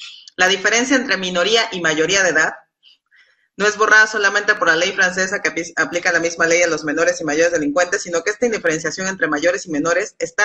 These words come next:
a la base misma de nuestra sociedad de consumición, que tiende sistemáticamente a instalar a los consumidores menores o mayores en un sentimiento estructural de irresponsabilidad.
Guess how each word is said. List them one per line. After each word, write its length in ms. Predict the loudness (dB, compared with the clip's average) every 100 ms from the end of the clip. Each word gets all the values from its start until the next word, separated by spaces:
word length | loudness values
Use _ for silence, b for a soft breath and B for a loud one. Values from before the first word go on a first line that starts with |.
| 0
a 160 | 0
la 100 | 2
base 200 | 0 0
misma 240 | -8 -6 -4
de 60 |
nuestra 200 | -2 -4
sociedad 360 | -6 -2 0 2
de 100 | 0
consumición, 720 | -4 -4 -2 -2 -2 -4 -6 _ b b b b b _
que 120 | 0
tiende 300 | 2 2 0
sistemáticamente 920 | -2 -2 0 0 0 0 0 0 0
a 20 | 0
instalar 340 | 2 4 4
a 40 | 2
los 120 | -4
consumidores 720 | -6 -4 0 2 4 2 -2
menores 420 | -2 0 0 -2
o 40 | -2
mayores 440 | 2 4 2 -2
en 100 | -6 -4
un 80 |
sentimiento 500 | -4 -6 -2 -2 -2
estructural 500 | -6 -8 -4 -2 0
de 80 | 0
irresponsabilidad. 800 | -4 -6 -8 -12 -10 -12 -12 -16